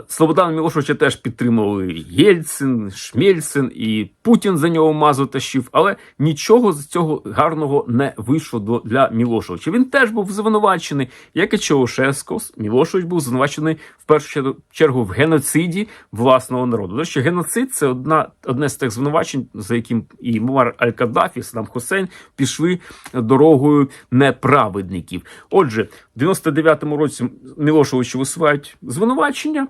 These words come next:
Вже у дві тисячі першому році його арештовують, він в Гаазі.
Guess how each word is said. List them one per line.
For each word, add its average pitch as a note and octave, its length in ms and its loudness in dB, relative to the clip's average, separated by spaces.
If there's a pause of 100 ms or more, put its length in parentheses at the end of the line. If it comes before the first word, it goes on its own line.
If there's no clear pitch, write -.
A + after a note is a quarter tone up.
(440)
Вже C3+ 440 0
у E3 120 -4
дві E3+ 120 -4
тисячі E3+ 380 -6
першому D3+ 480 0
році C3+ 280 -4
його C3 140 2
арештовують, B2+ 540 -2
він C#3 140 4
в G#2+ 40 -2
Гаазі. A#3 540 2